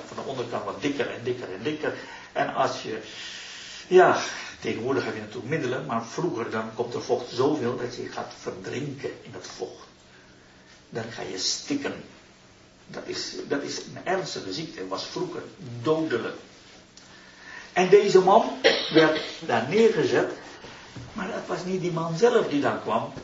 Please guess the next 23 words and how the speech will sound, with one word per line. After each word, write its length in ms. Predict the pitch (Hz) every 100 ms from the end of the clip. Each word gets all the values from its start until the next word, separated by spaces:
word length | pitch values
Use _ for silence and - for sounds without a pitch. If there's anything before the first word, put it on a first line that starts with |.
| -
om 240 | 127 120
hulp 260 | 131 135 -
te 80 | 113
vragen. 440 | 104 95 - 139
Nee, 300 | 127 147 185 - - - -
die 220 | - 139
man 300 | 135 156 165
was 220 | 131 - 110
daar 220 | 117 127 151
neergezet 720 | 208 226 - 135 113 139 - -
door 140 | 156 -
die 100 | -
schriftgeleerden 960 | - 185 - - 143 131 143 139 143
en 120 | - -
fariseeën. 580 | 156 151 214 208 - - - - - - - - - -
Waaruit 280 | 147 180 190
blijkt 260 | 220 247 -
dat? 120 | 160
Dat 140 | 175
blijkt 380 | 220 285 - -
uit 140 | 202
vers 240 | - 147 131
drie. 340 | 262 - -